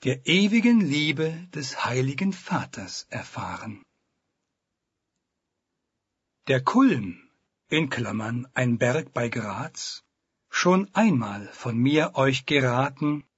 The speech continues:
wird geben dem, welcher aus Liebe zu mir wird besteigen des grünenden Scheitel,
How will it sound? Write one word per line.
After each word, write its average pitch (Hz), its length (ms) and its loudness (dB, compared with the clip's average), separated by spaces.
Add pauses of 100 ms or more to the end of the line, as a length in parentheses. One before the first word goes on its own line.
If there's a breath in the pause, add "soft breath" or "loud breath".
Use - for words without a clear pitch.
wird 151 400 0
geben 196 520 6
dem, 156 460 2 (580 soft breath)
welcher 143 440 2
aus 151 240 2
Liebe 185 400 2
zu - 260 0
mir 214 400 4 (320)
wird 131 300 -2
besteigen 156 840 0 (220)
des 131 200 -4
grünenden 196 640 4
Scheitel, 123 680 -4